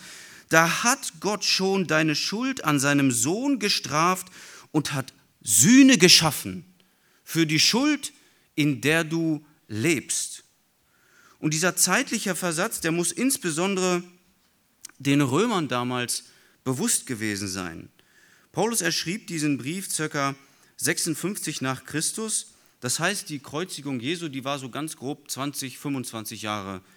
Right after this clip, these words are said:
her. So vom Gefühl für uns, wenn wir uns mal fragen, was war vor zwanzig, fünfundzwanzig Jahren? Amtszeit Gerd Schröder,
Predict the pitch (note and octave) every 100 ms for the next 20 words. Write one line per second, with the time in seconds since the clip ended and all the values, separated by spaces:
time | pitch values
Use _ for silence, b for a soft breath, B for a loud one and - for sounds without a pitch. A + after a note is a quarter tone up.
0 | b - A2+ G2 B1+ _ _ _ _ _
1 | b b b b b _ _ A#2+ - C#3+
2 | C3 - - _ _ _ A#2 B2 - F#3+
3 | A#3+ - D3+ F3 A3 D3 D3 C#3+ C#3+ C3+
4 | - - _ _ _ _ A#2+ A#2+ C3 C#3+
5 | D#3 C3 - C3+ D#3 - D3 C#3 D3+ D3+
6 | C#3+ - D3+ C#3 C#3 B2 A2+ C#3 E3+ F3+
7 | b b b b _ C3 D3+ - C#3+ C3+
8 | C3 - _ A#2+ A2 - D3+ E3 D#3+ D#3
9 | D3+